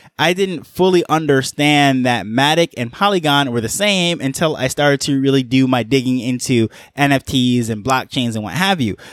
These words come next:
So a new user in the whole ecosystem might think they're two completely different things. So that is one area that is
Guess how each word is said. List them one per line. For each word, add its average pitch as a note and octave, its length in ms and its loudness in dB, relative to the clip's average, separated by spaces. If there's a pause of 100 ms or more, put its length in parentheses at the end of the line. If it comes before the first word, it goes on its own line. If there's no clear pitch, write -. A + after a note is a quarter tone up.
So D3+ 300 2 (480)
a C#3 80 2
new E3+ 200 2
user G#3 460 4
in D3+ 240 0
the D3 100 2
whole D3 240 2
ecosystem C3+ 800 0
might C#3 280 0
think D#3 180 -4
they're D3+ 120 0
two F3+ 280 -4
completely D3 520 -4
different A#2+ 440 -2
things. B2 260 -2
So C3+ 100 0
that D#3 160 0
is E3+ 120 -2
one D#3 200 0
area D3 420 0
that C3 200 2
is B2 220 0